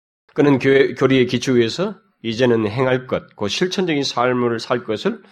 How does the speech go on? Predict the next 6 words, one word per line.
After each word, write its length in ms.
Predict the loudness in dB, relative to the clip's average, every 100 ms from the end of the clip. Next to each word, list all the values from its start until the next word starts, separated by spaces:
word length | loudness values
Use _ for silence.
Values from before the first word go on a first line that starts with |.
| _ _
어, 440 | -18 -16 -16 -16 -10
덧붙여서 500 | -8 -8 -12 -8 -8
말을 320 | -6 -8 -8
하고 160 | -8 -8
있는데, 340 | -8 -8 -8
이것은 380 | -4 -2 0 -2